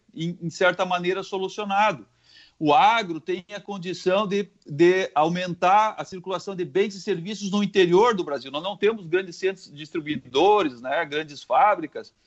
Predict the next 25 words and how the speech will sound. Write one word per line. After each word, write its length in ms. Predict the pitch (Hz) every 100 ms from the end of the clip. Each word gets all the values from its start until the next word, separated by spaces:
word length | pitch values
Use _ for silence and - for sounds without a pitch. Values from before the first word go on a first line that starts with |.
| _
O 140 | 180 196
que 260 | 254 185
gi-, 220 | 156 202
faz 220 | - 190 170
girar 180 | 175
a 40 | 160
economia 500 | 160 180 190 190 196
aqui 220 | - 208
é 60 | 262
o 140 | 208
agro. 280 | 143 113 110 _ _ -
Então, 280 | 160 208
parte 420 | 208 208 226 262 247
do 120 | 226
país 340 | 214 202 214
já 140 | 202 226
estaria, 480 | 214 240 226 240
então, 300 | 220 180 202
dando 220 | 202 208 226
um 40 |
processo 500 | 208 185 - 175 175
de 60 | 185
retomada 560 | 185 190 190 175 175
da 100 | 175
economia. 560 | 180 202 226 262 262